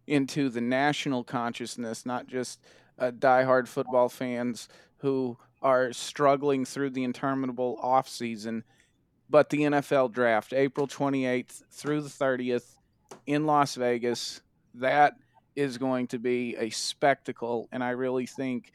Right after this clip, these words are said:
something that, uh, I know they did it in Cleveland and so forth, but you still had a little,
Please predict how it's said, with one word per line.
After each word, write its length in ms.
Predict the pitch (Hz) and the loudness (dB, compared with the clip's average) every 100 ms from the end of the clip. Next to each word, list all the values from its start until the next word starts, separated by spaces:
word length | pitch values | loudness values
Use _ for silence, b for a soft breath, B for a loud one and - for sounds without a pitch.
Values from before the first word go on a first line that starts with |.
| b b b _ _ _ - 107 117 - 127 | b b b _ _ _ -20 -18 -20 -16 -6
something 800 | - - 151 147 - 151 147 | -2 2 2 2 -2 -2 0
that, 500 | 131 127 123 120 - - _ _ _ _ _ _ _ - | 2 4 4 2 -2 -20 _ _ _ _ _ _ _ -2
uh, 380 | 123 117 143 147 | 0 2 -2 0
I 100 | 165 | 2
know 260 | 185 190 196 | 4 4 6
they 160 | 180 | 4
did 160 | 160 160 | 4 2
it 100 | 139 | 2
in 100 | 135 | -4
Cleveland 580 | - 143 139 143 139 131 | -2 -2 -2 -2 -2 -2
and 140 | 127 b b - | -4 b b 0
so 200 | 147 139 | 2 2
forth, 300 | 139 135 - | 2 0 0
but 140 | 127 | -4
you 60 | 123 | -4
still 480 | - 151 147 143 135 | -2 2 4 2 0
had 340 | 139 131 127 | -2 -2 -2
a 60 | 123 | -4
little, 240 | 135 | -4